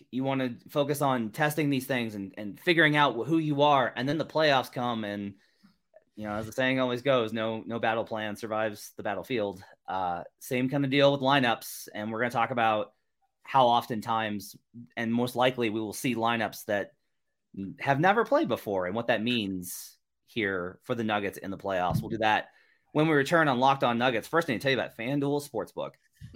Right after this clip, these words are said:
The tournament's heating up now. It's the perfect time to download FanDuel, America's number one sportsbook. New customers get a no-sweat first bet up to one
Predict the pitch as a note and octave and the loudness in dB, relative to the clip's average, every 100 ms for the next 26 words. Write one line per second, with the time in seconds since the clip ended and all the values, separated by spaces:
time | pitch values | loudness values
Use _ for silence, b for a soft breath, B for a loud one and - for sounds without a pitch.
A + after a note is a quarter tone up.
0 | - _ _ _ _ _ _ _ _ - | -20 _ _ _ _ _ _ _ _ -20
1 | B B B C#3 A3 G#3+ F3+ F#3+ F#3+ E3+ | B B B 6 6 6 4 4 4 4
2 | D#3+ F#3 F3 - D#3+ C#3+ D3+ C#3 C3 C3+ | 6 4 4 0 -2 0 0 2 2 2
3 | B2 - C3+ C#3+ G#2 G2+ B2+ A#2+ A2 G2+ | -2 -2 0 0 0 0 0 0 -2 -4
4 | A2+ A#2+ A2 A2 G#2 A2+ A2 - F2+ A2+ | -4 -2 -2 -4 -6 -6 -6 -4 -4 -2
5 | C3+ C#3+ C3+ C3 A2 A2 G2+ A#2 C#3+ C#3 | 2 4 2 0 -6 -4 -2 -2 -2 2
6 | B2+ - B2+ C3 A#2+ B2+ - A2 G#2+ F#2+ | 0 0 -4 -2 0 0 -2 -6 -6 -10
7 | - B2+ C3 D3 | -10 -8 -4 -4